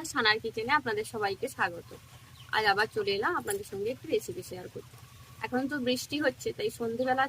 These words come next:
চায়ের সঙ্গে কি খাবো সেটা ভাবতে ভাবতেই সময় চলে যায়। মাঝে মধ্যে একটু নাস্তা বা অন্য কিছু খেতে ইচ্ছে করে। আর বাজার থেকে নাস্তা কিনে এনে তো প্রায়শই খেয়ে থাকেন, তবে বাড়িতে খুব সহজেই কিভাবে নাস্তা ভাজা বা চিড়ে ভাজা তৈরি করা যায় সেটাই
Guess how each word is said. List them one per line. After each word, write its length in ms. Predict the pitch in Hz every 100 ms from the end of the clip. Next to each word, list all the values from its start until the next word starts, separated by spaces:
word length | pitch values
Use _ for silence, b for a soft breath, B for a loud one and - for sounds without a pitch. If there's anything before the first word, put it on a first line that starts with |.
| 254
চায়ের 240 | 208 214 -
সঙ্গে 280 | 240 208 202 - - - - - -
কি 100 | 254 -
খাবো 180 | 262 277
সেটা 160 | 262 247 233
ভাবতে 220 | 220 - 226
ভাবতেই 280 | 233 269 277
সময় 240 | 226 202 190
চলে 160 | 180 170 165
যায়। 100 | - - - - 190
মাঝে 220 | 196 240 262
মধ্যে 240 | 262 254 220 - - -
একটু 160 | - 233 214
নাস্তা 360 | 202 - 220 220 226 - -
বা 60 | 427
অন্য 120 | 302 415 415
কিছু 140 | 240 233
খেতে 200 | 226 240 208
ইচ্ছে 200 | - 180
করে। 140 | 151 151 - - - - - - - - - -
আর 80 | 202 196
বাজার 240 | 202 220 226
থেকে 160 | 294 311 269
নাস্তা 240 | 226 - 254
কিনে 160 | 269 277
এনে 140 | 285 269
তো 40 | 302
প্রায়শই 400 | 247 214 220 240 -
খেয়ে 180 | 196 -
থাকেন, 200 | 185 175 -
তবে 140 | 226 220
বাড়িতে 260 | 190 202 254 247
খুব 100 | 269 -
সহজেই 380 | 226 226 226 262
কিভাবে 280 | 262 269 262 262
নাস্তা 240 | 208 - 240
ভাজা 180 | 247 240 240
বা 60 | 247
চিড়ে 180 | 214 208 233
ভাজা 160 | 247 247
তৈরি 180 | 254 254
করা 140 | 269 254
যায় 120 | 214 294
সেটাই 260 | 208 208